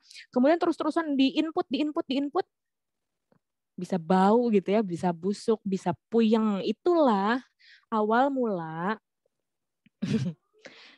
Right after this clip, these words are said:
itulah awal mula kita jadi nggak bisa berpikir jernih.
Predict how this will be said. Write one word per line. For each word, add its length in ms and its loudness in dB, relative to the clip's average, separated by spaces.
itulah 480 6
awal 240 4
mula 400 0
kita 240 -2
jadi 240 0
nggak 80 -4
bisa 320 -4
berpikir 400 -6
jernih. 760 -4